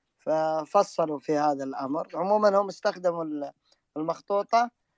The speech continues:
والنصوص التي نقلت عن عرام ساعدتهم كثيرًا في فك رموز، آه، خطها السيء.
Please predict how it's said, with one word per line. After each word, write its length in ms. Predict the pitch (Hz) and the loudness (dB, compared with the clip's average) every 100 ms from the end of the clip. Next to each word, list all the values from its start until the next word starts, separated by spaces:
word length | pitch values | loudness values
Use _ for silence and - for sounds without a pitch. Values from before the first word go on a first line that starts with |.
| _ _ _ | _ _ _
والنصوص 1160 | 147 170 170 165 156 151 151 151 156 214 208 202 | -2 2 4 2 0 0 -2 -6 -10 -10 -6 -4
التي 460 | 180 185 - 170 160 | -4 -4 -6 -10 -6
نقلت 460 | 185 190 175 151 | -4 -2 -2 -2
عن 160 | 165 165 | -4 -2
عرام 360 | 170 180 202 | -2 0 -4
ساعدتهم 580 | 165 180 175 202 190 175 | -4 -4 -4 -8 -16 -18
كثيرًا 500 | 165 170 190 202 208 | -16 -16 -10 -6 -6
في 240 | 180 175 160 | -8 -18 0
فك 420 | 180 - - - _ _ _ 156 | 0 0 -8 -20 _ _ _ 0
رموز، 540 | 165 180 180 160 151 | 6 8 6 4 -4
آه، 960 | 151 143 139 135 135 135 135 67 65 - | -4 -2 -6 -8 -8 -10 -10 -14 -14 -8
خطها 440 | - 160 - 147 | 0 0 0 -2
السيء. 460 | 139 - 135 120 | -2 -4 -8 -8